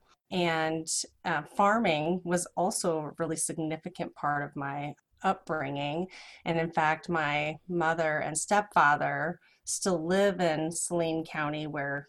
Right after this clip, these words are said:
Crete, Nebraska is located, um, where they farm. They cur-, they're, they're farming corn and soybeans currently. My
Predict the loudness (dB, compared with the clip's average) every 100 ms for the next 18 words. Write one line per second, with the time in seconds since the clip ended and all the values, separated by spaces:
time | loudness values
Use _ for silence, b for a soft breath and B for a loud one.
0 | -10 -6 -4 -4 -4 -2 -2 -4 -8 -8
1 | -8 -6 -6 -6 -8 -6 -4 -4 -6 B
2 | B B 2 2 2 2 2 0 0 2
3 | 0 -2 -6 -8 -4 -4 -2 -4 -6 -6
4 | -4 -2 0 2 2 2 2 0 -2 -2
5 | 2 2 2 0 -2 -4 -4 -4 -4 -2
6 | 0 0 0 -4 -8 -2 0 0 -2 -2
7 | -2 -2 -4